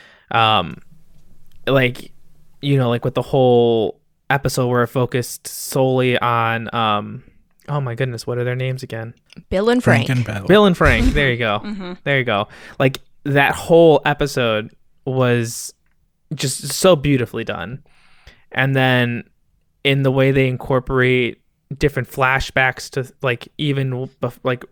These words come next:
Speaker 1: right when the outbreak was happening, you know, and all this sort of stuff. Like,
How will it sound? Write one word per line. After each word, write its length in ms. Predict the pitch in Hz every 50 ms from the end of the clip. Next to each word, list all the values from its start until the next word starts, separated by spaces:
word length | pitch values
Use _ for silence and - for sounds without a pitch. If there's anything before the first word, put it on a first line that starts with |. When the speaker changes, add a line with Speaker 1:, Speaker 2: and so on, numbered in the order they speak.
| _ -
Speaker 1:
right 400 | 127 131 139 143 147 147 143 -
when 440 | 139 135 131 127 123 123 123 120 123
the 220 | 120 123 123 120
outbreak 440 | 117 117 117 117 - 120 117 117 -
was 120 | 117 113
happening, 640 | - - 120 117 117 - 113 110 107 104 107 113 120 - - - - - - - - - - - _ _ - -
you 160 | - 135 123
know, 180 | 117 113 107
and 80 | 107 -
all 180 | - 135 135 131
this 180 | 135 127 120
sort 180 | - 131 123 117
of 60 | 113
stuff. 300 | - - 117 107 113 -
Like, 140 | 123 123